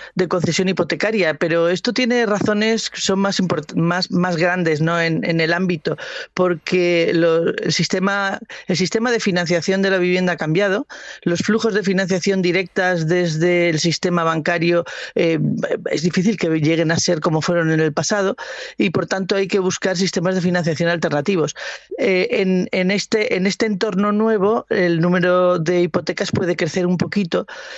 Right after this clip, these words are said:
a medida que se rebajen los tipos. La, la reducción de las hipotecas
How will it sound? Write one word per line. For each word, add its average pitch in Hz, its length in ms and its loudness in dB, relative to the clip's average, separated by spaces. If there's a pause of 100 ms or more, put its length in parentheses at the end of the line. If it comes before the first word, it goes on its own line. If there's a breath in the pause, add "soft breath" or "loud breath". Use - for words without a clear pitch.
(100)
a - 160 -6
medida 185 400 0
que 196 320 0
se 190 160 0
rebajen 170 340 0
los 165 160 0
tipos. 170 420 0
La, 160 320 2
la 165 220 2
reducción 175 480 0
de 214 80 2
las 196 160 0
hipotecas 190 540 -4